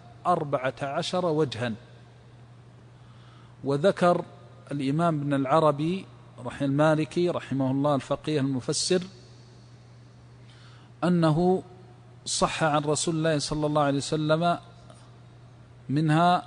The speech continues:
ستة عشر، ست عشرة رواية، وذكرها الحافظ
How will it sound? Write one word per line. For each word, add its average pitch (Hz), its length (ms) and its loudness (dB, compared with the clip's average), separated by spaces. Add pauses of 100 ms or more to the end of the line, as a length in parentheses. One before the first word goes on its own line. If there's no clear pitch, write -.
(160)
ستة - 800 -4
عشر، 143 380 -2
ست - 340 -6
عشرة 151 500 0 (100)
رواية، 170 440 0 (1600)
وذكرها 151 480 2
الحافظ 170 600 4